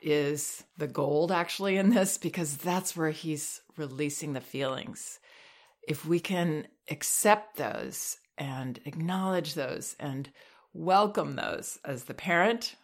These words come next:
I know it's hard when you're kind of judging and, you know, you don't understand why he's doing this and it's confusing and you feel like it's not right.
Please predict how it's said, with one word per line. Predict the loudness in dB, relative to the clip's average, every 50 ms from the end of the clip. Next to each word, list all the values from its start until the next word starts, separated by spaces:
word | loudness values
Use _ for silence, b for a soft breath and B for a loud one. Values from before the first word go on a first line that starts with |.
| -12 -8
I | -6 -4
know | 0 2 2 2
it's | 2 2 2
hard | 4 6 6 6 6 4
when | 0 -2 -2
you're | -2 -6 -8 -10
kind | -8 -8 -8 -8
of | -8 -6
judging | -2 0 0 0 2 0 0 0 -2
and, | -4 -6
you | -8 -10 -12
know, | -12 -10 -10
you | -10 -8 -8
don't | -8 -8 -8 -8 -8
understand | -4 -4 -4 -2 2 4 6 8 8 6 6
why | 4 4 2 2
he's | 2 -2 -4 -2
doing | 0 2 2 2 2 2
this | 2 2 0 0 0 -4
and | -8 -10 -12 -14 b b b b b b b b b b b b
it's | _ -12 -12 -6
confusing | -4 -4 -4 -2 0 2 4 4 2 2 2 2 2 2 0 -2
and | -4 -6 -8 -10 -10 -10
you | -10 -10
feel | -8 -6 -4 -4 -2
like | -2 -4 -4
it's | -6 -6 -2
not | 0 0 2 0 2
right. | 2 4 4 4 4 4 2 0 -2 -6 -8 -10